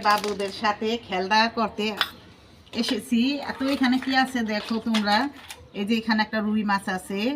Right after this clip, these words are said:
এগুলা রান্না করব। ড্রেসিং টেবিল, এটা আমাদের ফারহানার, এই, বাপের বাড়িতে দিছে।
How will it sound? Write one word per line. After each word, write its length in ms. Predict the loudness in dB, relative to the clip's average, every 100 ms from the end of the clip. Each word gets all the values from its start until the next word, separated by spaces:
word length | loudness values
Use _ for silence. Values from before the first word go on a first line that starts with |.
| -4 -14 -20 -18 -8
এগুলা 220 | -2 2 4
রান্না 320 | 4 4 2
করব। 280 | 0 -2 0 0 -2 -6 -20 -8
ড্রেসিং 320 | -4 -2 0 -2
টেবিল, 440 | 0 -2 2 2 0 -6 -20 -10
এটা 180 | -4 0
আমাদের 300 | 2 0 -2
ফারহানার, 680 | -2 4 4 4 4 6 6 4 -8 -18 -12 -6
এই, 120 | -2 2
বাপের 320 | 2 2 2
বাড়িতে 300 | 2 0 0
দিছে। 340 | 0 0 0